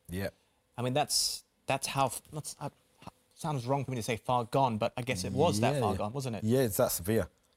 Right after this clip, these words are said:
Speaker 1: Um, like I said, people, some people, like I said, have not really know the story. When people say section, they're not really sure. And like I said, when you get sectioned on a section two, basically,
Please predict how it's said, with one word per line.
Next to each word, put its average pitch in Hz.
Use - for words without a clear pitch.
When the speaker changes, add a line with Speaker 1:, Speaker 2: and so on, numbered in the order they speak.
Speaker 1:
Um, 90
like 107
I -
said, 110
people, 104
some 151
people, 104
like 98
I -
said, 127
have 92
not 95
really 101
know 104
the 98
story. 110
When 113
people 101
say 110
section, 117
they're 110
not 107
really 98
sure. 113
And 95
like 95
I 87
said, 104
when 104
you 104
get 95
sectioned 101
on 101
a 92
section 95
two, 120
basically, 110